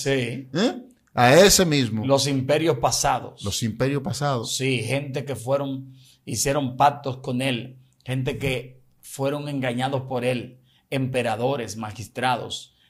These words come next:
Speaker 1: líderes encumbrados, gente importante de la alta alcurnia de aquellos años, que fueron, ya tú sabes, fuertes.
Speaker 2: Fuerte. Vino un ángel y lo ató.
Speaker 1: Y lo ató.
Speaker 2: Eh, también hay un ángel que me llamó mucho la atención en Apocalipsis.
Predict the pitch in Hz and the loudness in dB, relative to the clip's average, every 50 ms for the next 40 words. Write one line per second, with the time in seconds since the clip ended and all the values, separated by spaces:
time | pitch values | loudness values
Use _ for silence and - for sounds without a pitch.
0 | _ - 123 120 135 143 147 143 139 135 135 131 127 127 113 113 117 123 127 123 | _ -8 -6 -4 -2 -2 0 0 0 0 0 -2 -4 -4 -4 -2 0 2 2 2
1 | 123 117 110 120 127 135 127 139 139 127 - 127 139 131 131 127 117 113 - - | 0 -2 -4 -4 -4 -4 -4 -4 -4 -4 -4 -4 -4 -2 -2 -4 -6 -6 -4 -4
2 | 131 139 139 127 131 120 117 113 117 120 127 135 127 139 127 127 - - - - | -4 -4 -4 -6 -6 -6 -6 -4 -2 -2 -4 -4 -4 -4 -6 -6 -6 -14 -20 -20
3 | - - - 135 127 127 127 131 196 233 226 190 156 139 127 123 117 123 110 - | -10 -4 -2 -2 -2 -2 -4 -2 0 0 0 -2 -2 -2 -2 -2 -2 -4 -6 -4
4 | - 135 135 139 127 113 - - 135 135 120 107 92 - - - - - _ _ | -4 -4 -2 -2 -2 0 0 2 2 0 0 -4 -6 -8 -8 -8 -8 -12 _ _
5 | _ _ _ _ _ _ _ - 127 117 - - 143 147 156 156 143 160 156 151 | _ _ _ _ _ _ _ -6 -6 -4 2 4 4 4 4 4 2 0 0 0
6 | 156 135 147 143 135 135 127 - - - 160 180 196 185 170 - - - 98 - | -2 -2 0 0 0 0 -2 -4 0 6 10 12 12 10 10 6 -4 -8 -10 -10
7 | - - 117 113 117 135 165 170 165 208 208 - 220 - _ _ _ - 104 123 | -6 0 4 6 6 6 6 4 2 -2 -4 -4 -6 -14 _ _ _ -2 2 2
8 | 139 151 160 156 160 170 196 202 190 196 190 196 196 - - - 135 143 180 190 | 4 4 4 4 4 4 4 4 4 0 -2 -4 -6 -10 -8 -6 -2 2 2 2
9 | 190 - 120 101 - - - _ - 156 151 147 135 120 - 117 95 - - - | 2 0 -2 -4 -4 -10 -18 _ -8 -2 0 2 2 2 0 -4 -10 -10 -12 -18
10 | _ _ _ - - - - - - _ _ _ - 139 139 135 - - - 131 | _ _ _ -20 -20 -20 -20 -20 -20 _ _ _ 2 2 2 2 0 2 4 4
11 | 120 113 123 147 156 165 165 165 170 160 160 156 151 151 135 139 131 127 120 110 | 6 6 6 4 4 4 4 2 2 0 0 0 0 0 0 -2 -2 0 0 0
12 | 117 113 127 143 147 156 131 156 139 139 123 110 104 90 - 117 110 107 98 92 | 0 -2 -2 -2 -4 -4 -4 -4 -4 -4 -4 -4 -4 -4 -4 -4 -2 -2 -2 -4
13 | 85 95 87 95 90 87 87 - - - _ | -4 -4 -4 -2 -2 -4 -4 -8 -12 -18 _